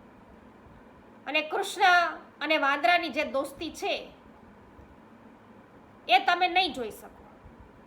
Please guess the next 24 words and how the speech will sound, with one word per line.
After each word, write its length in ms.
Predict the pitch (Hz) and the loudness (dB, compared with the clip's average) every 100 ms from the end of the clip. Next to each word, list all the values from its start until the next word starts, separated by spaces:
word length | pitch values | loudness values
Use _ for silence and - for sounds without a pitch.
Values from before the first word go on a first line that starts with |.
| - - - | -20 -20 -4
જો 120 | - 349 359 | 4 4 4
તમે 180 | 330 | 2
આવી 240 | 311 302 302 | 2 2 0
ભાવના 360 | 262 285 269 | 0 0 -2
કરી 280 | 233 262 233 | -4 -6 -6
તો. 180 | - 254 - - - - - - - - - - | -10 -10 -10 -18 -20 -20 -20 -20 -20 -20 -20 -4
આ 140 | 269 370 | 4 4
પણ 200 | 415 415 | 4 0
શ્રી 180 | 392 349 | -2 2
મહાપ્રભુજીએ 840 | 302 359 359 339 339 339 339 330 | 4 6 4 0 -2 -4 -2 0
એટલી 360 | 262 - 370 392 | -2 -6 -8 -8
સુંદર 300 | 359 339 320 | -6 -4 -2
પ્રણાલિકા 640 | 294 285 302 311 302 302 | 0 0 2 0 -4 -2
આપણા 300 | 254 277 294 | -2 -2 -4
ત્યાં 300 | - 294 277 | -4 -6 -4
ગોઠવી 360 | 240 240 370 302 | -6 -6 -8 -10
છે 260 | 247 220 - - - - - - - - | -12 -16 -18 -20 -20 -20 -20 -20 -20 -6
કે 160 | 330 330 | 0 2
એમાં 260 | 359 359 | 4 2
વૈષ્ણવોને 500 | 285 302 349 349 339 | 0 -2 2 4 4
બતાવ્યું 480 | 277 262 220 254 233 | 0 -2 -2 -4 -6
છે 200 | - - - - - - - - - - - - - - | -14 -20 -20 -20 -20 -20 -20 -20 -20 -20 -20 -20 -20 -14
કે 320 | 302 320 330 320 | 0 4 4 4
રાજભોગમાં 1040 | 254 269 302 240 269 285 285 311 254 - | 4 2 0 -2 -2 -2 0 2 2 -2